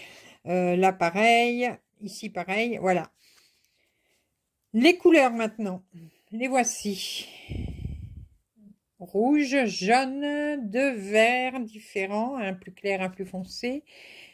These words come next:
Une autre sorte de rouge, plus, plus, un peu plus clinquant et là un petit peu plus foncé, marron,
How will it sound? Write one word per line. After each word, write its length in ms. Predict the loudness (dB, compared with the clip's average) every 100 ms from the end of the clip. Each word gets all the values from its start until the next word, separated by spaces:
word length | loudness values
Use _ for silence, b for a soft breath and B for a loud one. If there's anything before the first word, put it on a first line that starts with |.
| B B _ _ -8
Une 160 | 0 0
autre 240 | 0 -4
sorte 320 | -2 0 0
de 80 | 2
rouge, 500 | 2 2 -2 -4 -2 -4 -4 -14 _ _ _ _ _ -10
plus, 1600 | -4 0 2 2 0 0 -2 -2 -2 -2 -2 -4 -4 -2 -2 -4 -10 _ _ _ _ _ _ _ _ b b b b b _
plus, 160 | 0 2
un 100 | 4
peu 220 | 2 0
plus 200 | -2 -4
clinquant 600 | 0 0 0 0 2 2
et 100 | 2
là 200 | 2 2
un 100 | 0
petit 240 | -4 -6 -6
peu 180 | -8 -10
plus 140 | -14
foncé, 1000 | -8 -10 -10 -12 -4 0 2 2 0 -4 _ b b b b b -4
marron, 840 | 2 2 4 2 2 2 0 -4